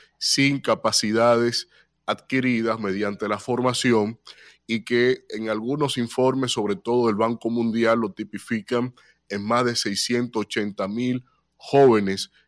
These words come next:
que no tienen la capacidad o la oportunidad de estudiar o trabajar.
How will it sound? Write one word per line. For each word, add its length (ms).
que 140
no 220
tienen 680
la 260
capacidad 720
o 200
la 160
oportunidad 920
de 140
estudiar 680
o 140
trabajar. 800